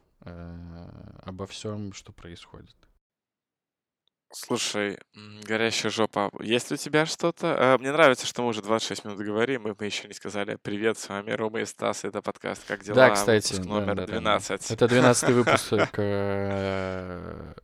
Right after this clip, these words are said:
Speaker 1: подписывайтесь на наш подкаст, пожалуйста.
Speaker 2: Есть еще что-то, от чего у тебя горит жопа? Короче, «Как дела?» — горит жопа, выпуск будет называться.
Speaker 1: Ну, б-, ну, да, так п-, шкварчит немного. В целом, в целом, наверное, это все, что меня,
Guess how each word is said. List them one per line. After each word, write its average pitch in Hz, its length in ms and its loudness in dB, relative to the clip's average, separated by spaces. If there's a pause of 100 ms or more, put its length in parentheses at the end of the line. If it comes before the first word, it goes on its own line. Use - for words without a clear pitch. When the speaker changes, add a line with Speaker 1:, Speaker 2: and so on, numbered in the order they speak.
(160)
Speaker 1:
подписывайтесь - 680 2
на 120 100 4
наш 113 220 2
подкаст, - 500 2
пожалуйста. 85 500 -10 (1080)
Speaker 2:
Есть - 220 -2
еще 160 180 4
что-то, 151 340 4
от 156 60 2
чего 147 200 0
у 147 80 2
тебя 143 120 -8
горит 127 300 -2
жопа? 117 420 0 (220)
Короче, 113 520 0 (280)
«Как 123 220 0
дела?» — 139 460 2
горит 113 260 0
жопа, 101 260 0
выпуск 92 280 -6
будет 110 200 -4
называться. 98 600 -6 (340)
Speaker 1:
Ну, 170 80 -2
б-, 185 160 4
ну, 190 280 4
да, 151 340 8
так - 240 -4
п-, 117 380 -6
шкварчит - 580 -4
немного. 92 420 -4
В - 80 -18
целом, 247 480 4
в - 100 -12
целом, 180 380 6
наверное, 135 400 4
это 123 140 -4
все, 104 200 -2
что - 200 -8
меня, 92 720 -8